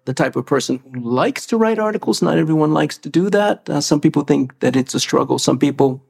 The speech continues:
it's just a piece of cake. Um,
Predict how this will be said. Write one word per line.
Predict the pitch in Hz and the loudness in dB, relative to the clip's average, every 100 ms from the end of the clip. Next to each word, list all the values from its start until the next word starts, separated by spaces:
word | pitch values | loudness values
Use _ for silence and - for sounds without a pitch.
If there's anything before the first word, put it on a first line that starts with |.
| _ _ _ | _ _ _
it's | - | -2
just | - 135 | 0 0
a | 254 | -2
piece | - - - | 0 0 0
of | - | -2
cake. | - 185 185 - _ - _ - | 0 0 -2 -18 _ -20 _ -4
Um, | 151 147 147 139 | 0 2 0 -2